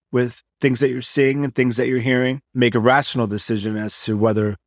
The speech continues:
what you're being told and what you see for your own self, if those things line up. Dig deep, do some research, find out where is a discrepancy coming from. Think about things carefully. Plot your moves in a strategic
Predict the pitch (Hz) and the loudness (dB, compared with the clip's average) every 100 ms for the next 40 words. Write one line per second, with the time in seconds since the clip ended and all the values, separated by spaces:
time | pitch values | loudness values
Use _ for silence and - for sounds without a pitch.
0 | _ - 120 113 113 113 110 104 - 120 | _ 0 0 2 0 0 0 -2 0 2
1 | 113 123 127 _ _ _ _ _ _ _ | 2 0 -6 _ _ _ _ _ _ _
2 | 117 113 120 113 - 117 120 117 117 110 | 2 2 2 0 0 0 2 4 4 0
3 | - 117 113 - - _ _ _ _ _ | 0 2 0 -6 -16 _ _ _ _ _
4 | _ _ _ _ _ _ _ _ 110 123 | _ _ _ _ _ _ _ _ 0 2
5 | 117 123 107 107 107 110 120 - _ - | 4 2 2 2 2 2 0 -2 _ 2
6 | 123 107 113 120 - - 120 110 113 113 | 2 2 0 2 0 -4 -2 0 0 0
7 | 113 - 131 143 - 117 113 110 107 - | 0 2 0 0 0 2 2 2 2 -2
8 | _ _ _ _ - 104 117 120 120 123 | _ _ _ _ -8 0 4 4 4 2
9 | 120 _ _ _ - 113 107 - - 113 | -2 _ _ _ -4 -2 -2 0 0 0
10 | 104 - 110 113 107 98 110 113 139 _ | -2 -6 -4 -2 -2 -2 -2 -2 -4 _
11 | 127 123 113 117 117 120 120 - - 117 | 0 2 2 0 0 0 0 0 0 0
12 | 107 - 104 131 147 139 127 147 135 135 | 0 -2 -6 -6 -2 2 2 2 2 4
13 | 135 135 127 123 123 - 120 - 127 117 | 4 4 2 -2 -2 -2 -6 -2 0 2
14 | 120 123 | 0 -2